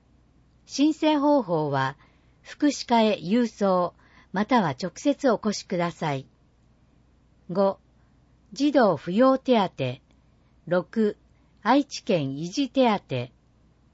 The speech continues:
七、三好市維持手当の申請期間は、八月一日木曜日から三十日金曜日まで。申請方法は、子ども政策課へ直接お越しください。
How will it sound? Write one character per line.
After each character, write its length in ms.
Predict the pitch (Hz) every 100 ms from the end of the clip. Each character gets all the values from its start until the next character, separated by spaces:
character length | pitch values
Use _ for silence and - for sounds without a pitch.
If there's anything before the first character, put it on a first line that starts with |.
| -
七、 420 | 202 214 165 127 - _ _ _ _
三 120 | 185
好 140 | 254 285
市 340 | 285 254 -
維 220 | 160 135 165
持 160 | 269
手 280 | - 294 277
当 180 | - 139
の 220 | 131 135
申 280 | - - 269
請 280 | - 262 247
期 160 | - 226
間 280 | 180 147
は、 240 | 131 127 - _ _ _ _ _
八 320 | - 196 294
月 280 | 294 294 269
一 340 | 233 254 254 -
日 420 | 226 - 214 -
木 300 | 175 180 -
曜 220 | 294 302 233
日 120 | 160
か 160 | 143
ら 220 | 131 131 - _ _ _
三 300 | 254 277 269
十 200 | 285 262
日 460 | 185 143 147 143 -
金 240 | 254 294
曜 200 | 285 269
日 140 | 180
ま 160 | 139 131
で。 240 | 127 127 _ _ _ _ _ _ _ _ _
申 260 | - 277 320
請 260 | - 302 294
方 260 | 277 285
法 300 | 165 160 139
は、 260 | 131 127 127 _ _ _ _ _
子 160 | - 208
ど 140 | 302
も 100 | 302
政 340 | 294 285 269 -
策 260 | 254 -
課 200 | - 202
へ 160 | 190 - -
直 120 | 202
接 380 | - 277 269 262
お 60 | 180
越 200 | 220 214
し 100 | -
く 120 | -
だ 140 | 196
さ 220 | 185 175 156
い。 140 | 139